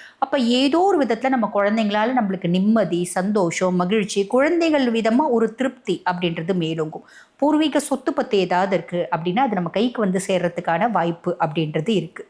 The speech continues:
ஓகேங்களா? பூர்வீகத்துல சொத்து இருக்குங்க, அது கோர்ட்டு கேஸ்னே ஓடிட்டு இருக்கு, அந்த ஜட்ஜ்மெண்ட் நம்மளுக்கு ஃபேவரா வரதுக்கான வாய்ப்பு அப்படின்றது இருக்கு. பூர்வீகத்துல சொத்து இருக்குங்க, அந்த பூர்வீக சொத்து வியாபாரம் பண்ணா என்னோட கடனை நான் தீர்த்துடலாம்னு நினைக்கிறேன், அது வியாபாரம் ஆவறதுக்கான ஒரு வாய்ப்பு.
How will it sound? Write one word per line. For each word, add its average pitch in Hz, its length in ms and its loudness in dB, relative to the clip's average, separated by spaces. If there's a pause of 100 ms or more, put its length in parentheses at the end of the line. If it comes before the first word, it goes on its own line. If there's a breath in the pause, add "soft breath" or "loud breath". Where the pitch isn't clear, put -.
(100)
ஓகேங்களா? 185 460 0 (800 loud breath)
பூர்வீகத்துல 262 480 0
சொத்து 240 360 -2
இருக்குங்க, 180 260 -2
அது 190 260 0
கோர்ட்டு 226 340 0
கேஸ்னே 220 460 2
ஓடிட்டு 226 280 2
இருக்கு, 202 240 -6
அந்த 196 160 0
ஜட்ஜ்மெண்ட் 247 440 0
நம்மளுக்கு 196 320 0
ஃபேவரா 214 320 2
வரதுக்கான 185 580 0
வாய்ப்பு 170 380 -2 (840)
அப்படின்றது 156 460 -2
இருக்கு. 147 320 -2 (340 loud breath)
பூர்வீகத்துல 269 480 0
சொத்து 233 400 0
இருக்குங்க, 185 260 -2
அந்த 196 280 0
பூர்வீக 247 360 0
சொத்து 220 300 -2
வியாபாரம் 233 600 0
பண்ணா 202 220 -2
என்னோட 190 380 -2
கடனை 220 300 0
நான் 202 180 0
தீர்த்துடலாம்னு 190 500 0
நினைக்கிறேன், 220 400 -2
அது 208 140 -4
வியாபாரம் 240 580 2
ஆவறதுக்கான 190 680 -2
ஒரு 175 180 -2
வாய்ப்பு. 156 380 -2